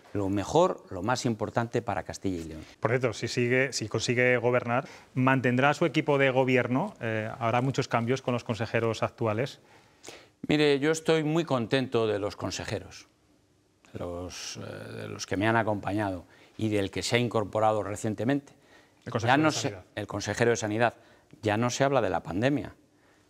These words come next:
Speaker 1: Las políticas de prevención, de vacunación, de realización de antígenos han dado sus resultados. Ahora estamos en hospitalización, tanto en planta como en uci, casi nos tendríamos que remontar al mes de noviembre.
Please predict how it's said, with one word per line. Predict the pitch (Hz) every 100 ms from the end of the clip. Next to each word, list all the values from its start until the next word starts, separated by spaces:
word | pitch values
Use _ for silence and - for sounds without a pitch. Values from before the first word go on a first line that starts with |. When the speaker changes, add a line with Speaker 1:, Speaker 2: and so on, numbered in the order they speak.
| _
Speaker 1:
Las | 95 -
políticas | - 95 117 127 135 - 131
de | 117 104
prevención, | 107 101 98 - 131 135 127
de | 110
vacunación, | 107 101 104 98 92 127 135 131 131 - - -
de |
realización | 104 98 98 95 92 120 123
de |
antígenos | 110 117 127 135 143 - - _
han | - 107
dado | 107 117 139
sus | - 113 104
resultados. | 101 - 87 90 127 139 - - - _ -
Ahora | 90 120 143 - -
estamos | 101 95 - - 139 135 104 - - _
en | 104 104
hospitalización, | 98 - 101 90 92 90 - 139 127
tanto | 110 101 92
en | 92
planta | 110 120 139
como | 139 139
en | 131
uci, | 131 - 147 156 - - _
casi | - 107 - 139 160 156 -
nos | - -
tendríamos | 101 98 113 131 -
que | 151
remontar | 139 120 104 135
al | 139
mes | 110 113
de | 110
noviembre. | 98 98 92 87